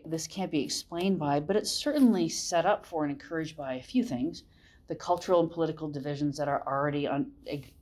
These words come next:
present in the Roman Empire before it becomes Christian, right?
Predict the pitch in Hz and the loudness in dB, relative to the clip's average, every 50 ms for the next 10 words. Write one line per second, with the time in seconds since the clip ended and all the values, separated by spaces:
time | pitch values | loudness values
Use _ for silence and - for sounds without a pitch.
0 | - - - - - - _ _ - - 160 156 151 156 143 135 135 - - - | -20 -20 -20 -20 -20 -20 _ _ -10 -4 -4 -2 0 0 0 0 -2 -4 -6 -6
1 | - 147 143 139 139 143 135 147 143 143 143 139 - 139 143 - - 131 131 131 | -4 -2 -2 -2 -2 0 2 2 2 2 2 2 2 0 -2 -2 -4 -6 -6 -4
2 | 131 135 - - 147 139 - - - - - 127 127 - - - 135 - - - | -6 -6 -4 0 0 0 0 -2 -8 -8 -6 -6 -6 -6 -8 -12 -14 -12 -12 -12
3 | - 117 127 131 123 - - - - - - - 143 139 139 131 | -12 -10 -10 -10 -12 -14 -20 -20 -20 -20 -8 -4 -2 -2 -2 -4